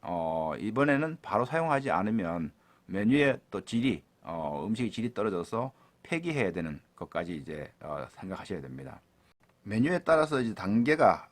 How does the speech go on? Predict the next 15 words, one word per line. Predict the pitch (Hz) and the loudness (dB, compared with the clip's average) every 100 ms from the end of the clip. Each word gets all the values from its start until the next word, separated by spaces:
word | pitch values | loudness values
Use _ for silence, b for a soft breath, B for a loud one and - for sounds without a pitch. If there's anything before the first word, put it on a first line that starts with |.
| - | -8
조금씩 | 113 143 156 - | -6 -4 -6 -4
달라질 | 135 143 135 127 | 0 2 0 -2
수는 | 117 90 | -4 -4
있습니다. | 101 92 76 73 - b b b b b | -4 -6 -6 -8 -12 b b b b b
어, | - 87 90 | -6 -4 -2
미션 | 135 190 | -2 -2
플러스를 | 180 160 151 131 | 2 0 2 2
어느 | 147 180 | 4 4
단계까지 | 170 147 131 113 | 2 0 -2 0
준비해야 | 117 113 113 104 | 0 2 2 2
하는가 | 98 98 90 | 0 -2 -2
하는 | 90 95 | -2 -2
것은 | 104 139 117 | -2 -2 -2
이제 | 92 | -2
셰프의 | - 143 - - 147 131 127 | -6 -8 -8 -4 0 0 0